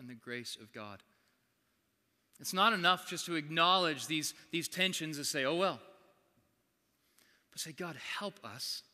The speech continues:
We're just standing in line of a long line of fools who've been wrecked by the gospel.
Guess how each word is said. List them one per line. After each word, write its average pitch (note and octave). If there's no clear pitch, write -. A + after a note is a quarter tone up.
We're C#3
just -
standing F#3
in C#3+
line E3+
of A2+
a A2+
long E3+
line E3+
of A2
fools D3+
who've B2+
been B2+
wrecked C#3+
by D3
the A#2+
gospel. A#2